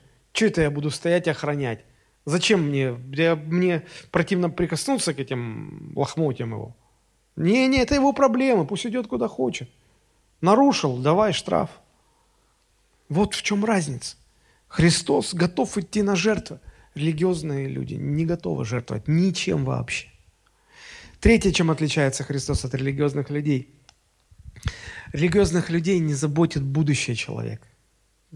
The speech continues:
Их заботит только соответствие их правилам. А Христос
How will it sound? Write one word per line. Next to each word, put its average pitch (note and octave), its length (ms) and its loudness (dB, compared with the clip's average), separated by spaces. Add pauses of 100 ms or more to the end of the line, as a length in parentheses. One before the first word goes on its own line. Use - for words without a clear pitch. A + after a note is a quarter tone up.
(180)
Их D3 160 -2
заботит C#3+ 340 2
только B2 520 -2
соответствие C3+ 640 -2
их A#2 100 -12
правилам. A2 440 -6 (400)
А - 60 -6
Христос - 600 -2